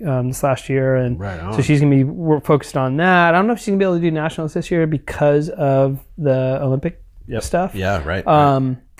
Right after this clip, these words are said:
Speaker 1: but so, you know, so it's like, and then Coral, uh, who's de-, who's a, she's a L A County lifeguard.
Speaker 2: Yep.
Speaker 1: Um, so we're gonna be getting back with the rescue team and,
Speaker 2: Fun.
Speaker 1: uh, getting them going and,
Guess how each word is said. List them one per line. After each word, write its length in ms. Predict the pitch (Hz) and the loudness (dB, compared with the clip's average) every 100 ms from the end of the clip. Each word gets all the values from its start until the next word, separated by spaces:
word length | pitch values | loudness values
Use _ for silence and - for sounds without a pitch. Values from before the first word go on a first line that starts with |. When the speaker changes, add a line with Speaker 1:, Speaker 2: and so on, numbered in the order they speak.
| - | -6
Speaker 1:
but 520 | 135 147 139 131 175 | 0 2 2 2 0
so, 340 | 196 180 175 - | 2 2 0 -2
you 120 | 156 | 0
know, 240 | 151 147 143 | 2 2 0
so 240 | - 156 | 2 4
it's 160 | 156 - | 4 2
like, 340 | 175 151 - - - - - - | 0 0 -8 -20 -20 -20 -10 0
and 120 | 151 | 2
then 200 | 151 139 | 4 2
Coral, 520 | - 170 165 151 175 - - - | 2 4 6 4 0 -10 -12 -4
uh, 340 | 147 135 131 | -2 0 -2
who's 200 | 143 143 | -2 -2
de-, 120 | 151 | -4
who's 200 | 131 151 | -2 -2
a, 120 | 151 | -2
she's 200 | - 156 | -4 -2
a 60 | 147 | 0
L 140 | 151 | 2
A 60 | 139 | 2
County 220 | 156 135 | 2 0
lifeguard. 400 | 135 135 147 147 | 0 0 0 0
Speaker 2:
Yep. 260 | 156 - - | 0 -4 0
Speaker 1:
Um, 500 | 143 135 131 131 139 - - - | 2 2 0 -2 -8 -20 -16 -6
so 400 | - 147 139 - | 0 2 2 -2
we're 320 | - 156 151 | -6 0 2
gonna 160 | 147 147 | 2 2
be 80 | 143 | 0
getting 200 | 156 151 | 0 2
back 200 | 143 - | 0 0
with 120 | 156 | 0
the 240 | 156 147 151 | 2 2 2
rescue 320 | 151 - 156 | 0 0 -2
team 360 | 175 170 196 175 | -2 0 0 2
and, 200 | 139 139 | 2 2
Speaker 2:
Fun. 20 | |
Speaker 1:
uh, 380 | 139 139 135 135 | 2 4 4 2
getting 260 | 139 160 | 0 0
them 160 | 156 160 | 0 2
going 380 | 156 160 185 185 | 2 2 2 0
and, 200 | 135 | 0